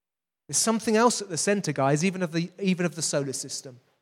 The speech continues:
And there's somebody else that should be at the center of our lives that we revolve around. It should not be ourselves. It should be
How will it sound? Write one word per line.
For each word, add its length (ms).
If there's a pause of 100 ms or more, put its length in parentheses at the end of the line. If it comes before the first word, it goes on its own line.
(2250)
And 160
there's 100
somebody 960
else 280
that 140
should 220
be 120
at 80
the 60
center 460
of 80
our 200
lives 640 (180)
that 120
we 200
revolve 460
around. 360
It 100
should 160
not 180
be 100
ourselves. 800 (460)
It 100
should 300
be 300